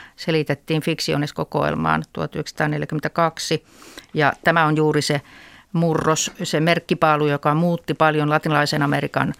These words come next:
proosakirjallisuutta, niin sellainen piirre tässä, että sit hän niinku harhauttaa lukijaa sillä tavalla tähän valheen ja toden,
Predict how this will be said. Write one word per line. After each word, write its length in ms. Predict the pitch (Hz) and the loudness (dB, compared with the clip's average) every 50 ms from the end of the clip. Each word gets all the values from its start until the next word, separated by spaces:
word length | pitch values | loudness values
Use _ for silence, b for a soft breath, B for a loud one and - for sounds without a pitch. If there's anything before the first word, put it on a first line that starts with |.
| B B B B B B | B B B B B B
proosakirjallisuutta, 1200 | - 185 190 180 170 - 165 - 170 160 156 160 156 160 151 - 160 151 147 - _ - 156 151 - B B B B 190 160 B | 0 2 4 4 2 0 0 -2 0 0 0 2 2 0 0 0 0 -2 -2 -4 _ -2 -2 -2 -2 B B B B -12 -8 B
niin 200 | - 170 170 165 - | 0 0 0 0 0
sellainen 480 | 175 - 208 202 190 185 180 175 175 165 | 0 2 4 4 4 4 4 2 0 0
piirre 340 | - 202 196 190 175 156 | 2 2 2 4 4 2
tässä, 440 | 151 - - 165 156 151 - - 160 | 2 2 2 2 2 2 2 0 0
että 140 | 151 151 - | 0 0 0
sit 180 | - 156 - - - | -2 -4 -4 -4 -4
hän 180 | 165 165 160 | -2 0 0
niinku 220 | 160 165 156 - 151 - | 0 0 0 0 2 2
harhauttaa 720 | 185 190 180 151 165 156 147 147 - - 160 156 156 160 | 4 2 2 2 2 2 0 0 -2 0 2 2 2 2
lukijaa 500 | 170 175 - - 175 156 156 147 139 143 | 0 0 0 0 0 2 4 4 2 2
sillä 240 | - 165 156 151 147 | 2 2 2 2 2
tavalla 200 | - 151 143 135 | 2 0 -2 0
tähän 220 | - 151 151 147 | 0 0 0 2
valheen 400 | 160 160 156 151 143 156 147 143 | 2 2 2 2 2 0 0 0
ja 100 | 143 143 | 0 -2
toden, 400 | - - 151 143 143 139 139 139 | -2 -2 0 0 0 0 0 -4